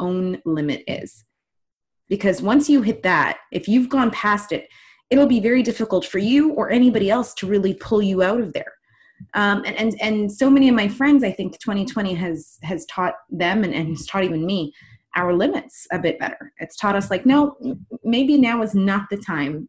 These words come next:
to test my own ability to deal with this. Maybe it's the time, you know, to pull in support, to get my doctor, to get medication, to get out of this space and away from these people." Ottawa, one of the questions,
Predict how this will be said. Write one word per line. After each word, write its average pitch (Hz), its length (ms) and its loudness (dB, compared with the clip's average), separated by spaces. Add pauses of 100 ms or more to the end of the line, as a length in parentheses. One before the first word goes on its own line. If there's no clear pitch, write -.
to 202 100 -4
test - 560 -6 (540)
my 185 220 0
own 214 240 4
ability 170 480 4
to 156 80 0
deal 160 220 0
with 156 200 -2
this. - 220 -6 (180)
Maybe 220 300 2
it's 240 140 -4
the 208 140 -4
time, 202 300 0
you 190 80 -2
know, 180 100 -2
to - 60 -6
pull 214 240 0
in 220 120 2
support, - 480 -4
to 180 140 -4
get 190 180 0
my 202 200 0
doctor, - 380 -6
to - 140 -10
get 196 160 -2
medication, 151 680 -2
to 170 200 -6 (360)
get - 180 -2
out 220 180 6
of 180 140 -2
this - 420 -4
space - 600 -6
and - 140 -8
away 180 200 4
from 185 160 -4
these 165 220 -4
people." - 460 -8 (1300)
Ottawa, 294 440 2 (200)
one 294 240 2
of 349 100 0
the 294 80 2
questions, 214 800 -2